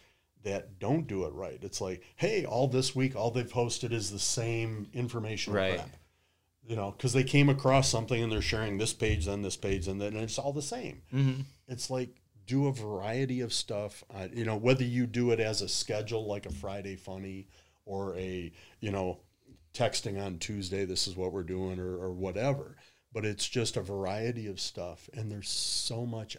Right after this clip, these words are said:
Speaker 1: out there that you can use to engage people and to
Speaker 2: Yeah.
Speaker 1: do that. If you have a staff
Speaker 2: Mm.
Speaker 1: whose birthday's coming up, who has an anniversary coming up,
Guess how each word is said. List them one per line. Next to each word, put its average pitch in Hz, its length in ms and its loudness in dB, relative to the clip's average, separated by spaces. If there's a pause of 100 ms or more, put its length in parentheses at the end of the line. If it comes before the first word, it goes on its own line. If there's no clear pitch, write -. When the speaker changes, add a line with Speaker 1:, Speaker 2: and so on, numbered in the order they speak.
Speaker 1:
out 113 280 -6
there 98 240 -16
that 92 180 -20
you 95 120 -20 (100)
can 92 200 -12
use 98 520 -6 (460)
to 104 420 -4
engage 95 640 -4
people 85 360 -10
and 87 140 -20
to - 80 -16
Speaker 2:
Yeah. 104 200 -4
Speaker 1:
do 98 140 -4
that. 69 260 -12 (520)
If 123 240 0
you 120 120 2
have 110 300 -2
a 98 60 -4
staff - 680 -6 (480)
Speaker 2:
Mm. 110 280 -2 (160)
Speaker 1:
whose 101 200 -12
birthday's 120 520 0
coming 73 320 -8
up, - 200 -20 (340)
who 113 120 -12
has 110 240 -2
an 110 80 -2
anniversary 113 720 -2
coming 80 380 -8
up, - 240 -16